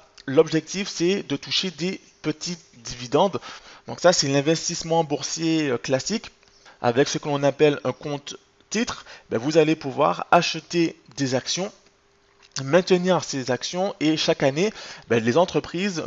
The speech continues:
vont vous verser des dividendes. Puisqu'en fait, quand vous,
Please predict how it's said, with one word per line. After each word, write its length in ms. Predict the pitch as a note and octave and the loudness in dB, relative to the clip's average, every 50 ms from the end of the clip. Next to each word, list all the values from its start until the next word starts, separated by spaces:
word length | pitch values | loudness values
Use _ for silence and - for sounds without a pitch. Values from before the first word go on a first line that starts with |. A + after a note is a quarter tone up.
| - A2 G#2+ | -8 -10 -6
vont 220 | B2 D#3+ F3+ F#3 | -2 -2 -2 -2
vous 240 | E3+ D#3 A#2+ C#3 C#3 | -4 -4 -4 -4 -2
verser 560 | B2+ C#3 C3+ B2 - - - F3 F#3+ F#3 - | 0 2 2 2 0 -2 -2 0 0 0 0
des 160 | C3 C3+ C#3 | 0 -2 -2
dividendes. 400 | C3 D#3 E3 F3 F3 F3 D#3 B2 | -2 -2 -2 0 2 2 2 2
Puisqu'en 260 | - C3+ B2 - - B2 | 0 -6 -10 -10 -12 -4
fait, 220 | - F3 E3 - | -2 -2 -2 -2
quand 180 | - F3+ F3+ F3+ | -2 -2 0 0
vous, 420 | E3 C#3+ D3 D3+ D3+ D3+ D3 C3+ | -2 -6 -10 -10 -8 -8 -8 -10